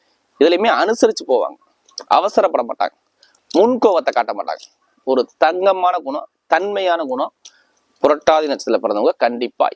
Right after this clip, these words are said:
இருப்பாங்க. புகழ், அந்தஸ்து, கௌரவத்தோட இருக்கக்கூடிய நபர்கள் இந்த நட்சத்திரக்காரங்க. இதுலயுமே நல்ல ஒரு எண்ணங்கள், நல்ல சிந்தனை மைண்டுக்குள்ள ஓடும். இனிமே பாருங்க, உங்களுடைய சிந்தனை எல்லாமே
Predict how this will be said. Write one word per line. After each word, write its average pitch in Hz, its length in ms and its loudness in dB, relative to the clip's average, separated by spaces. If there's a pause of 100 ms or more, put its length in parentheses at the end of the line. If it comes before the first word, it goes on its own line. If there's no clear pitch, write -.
இருப்பாங்க. 101 520 -2 (1000)
புகழ், 196 280 4
அந்தஸ்து, 160 360 0 (120)
கௌரவத்தோட 143 500 2
இருக்கக்கூடிய 123 380 -4
நபர்கள் 113 360 0 (320)
இந்த 123 140 -4 (100)
நட்சத்திரக்காரங்க. 110 720 -2 (1160)
இதுலயுமே 139 360 4
நல்ல 170 220 2
ஒரு 139 120 -2 (360)
எண்ணங்கள், 185 360 -2 (140)
நல்ல 185 240 0 (140)
சிந்தனை 185 360 -2 (100)
மைண்டுக்குள்ள 131 400 -2 (120)
ஓடும். 107 220 -6 (880)
இனிமே 180 200 4
பாருங்க, 196 220 2
உங்களுடைய 160 240 0
சிந்தனை 175 220 2
எல்லாமே 160 200 0